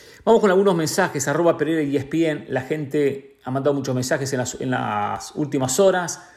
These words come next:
eh, muchos temas interesantes. Eh, vamos,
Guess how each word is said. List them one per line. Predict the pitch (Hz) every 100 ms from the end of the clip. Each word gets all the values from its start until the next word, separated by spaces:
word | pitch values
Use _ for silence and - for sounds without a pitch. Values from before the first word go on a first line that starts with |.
| _ _ _ _ -
eh, | 139
muchos | 139 151 147
temas | 127 151 127
interesantes. | 131 139 - 196 180 175 170 - - - - - _ _
Eh, | - 139 135 131 131 131 127 127
vamos, | 165 175 170 160 - - -